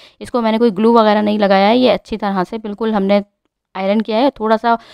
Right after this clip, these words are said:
वाटर स्प्रे करके ताकि अच्छी तरह से जम जाए। चौड़ाई मैंने हाफ इंच आपको दिखाई पेस्टिंग पेपर की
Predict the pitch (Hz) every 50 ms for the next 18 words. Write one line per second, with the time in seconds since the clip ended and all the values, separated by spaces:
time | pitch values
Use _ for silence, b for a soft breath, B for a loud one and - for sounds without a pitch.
0 | B B B 190 208 208 208 254 240 233 - - 240 226 220 - 202 196 - 226
1 | 226 214 196 214 214 - - 208 - 202 196 190 208 240 226 190 190 175 175 170
2 | 170 160 160 b b b b b b - 208 208 196 202 202 233 240 240 254 247
3 | 202 196 190 190 - 233 226 - 214 214 - 240 226 233 208 - 214 214 - -
4 | 208 214 - - 226 220 220 202 - 208 208 202 240 -